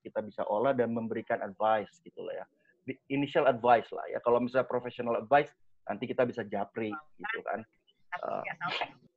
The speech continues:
eh, so, eh, ya seperti itu. Jadi, jadi potensi terhadap industrinya. Eh, Mbak, saya, dive center saya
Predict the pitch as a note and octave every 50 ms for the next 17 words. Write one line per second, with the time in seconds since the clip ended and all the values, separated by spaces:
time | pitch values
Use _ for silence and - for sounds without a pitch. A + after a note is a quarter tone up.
0 | _ _ _ _ _ _ _ _ _ _ - - B2 B2 B2 B2 A#2+ A#2 A2+ -
1 | - F3 F3+ F3+ E3+ - - A#2+ C#3 D3 C#3+ C#3+ C#3+ C#3 C#3 C#3 C3+ C3 - -
2 | G3 F#3+ F#3 - - - D#3+ - G3 G3 D#3 C3+ C3 C#3+ E3+ G#3 G3 - _ _
3 | _ _ - D#3 D#3 F3 G3+ F#3 F#3+ _ _ _ _ _ _ _ _ _ _ -
4 | F#3 F#3 F#3 F#3+ - G3+ G3 F#3+ G3+ G3 G3+ - G#3 G3+ F#3+ - - C#3+ D3+ D3+
5 | D3+ D3+ D3+ - C#3 C3+ B2 B2+ B2 - - B2 B2 A2+ G#2+ F#2+ F#2+ - - _
6 | _ _ _ _ _ _ _ _ _ _ _ _ _ _ _ _ _ _ _ _
7 | _ _ _ _ _ _ _ - B2+ C3+ C#3 C#3 C#3+ C#3+ C#3+ C#3+ C#3+ C3+ - D3
8 | D#3 F3+ - - - - - - D3+ D3 D3 E3 F#3 G3+ G#3+ F#3 - - - _
9 | _ _ _ _ _ - C#3 C#3 C#3+ C#3 - D#3 D3 C#3+ D#3+ D3 C#3+ - C#3 B2+
10 | B2 C#3 D3+ F3 G3+ F#3+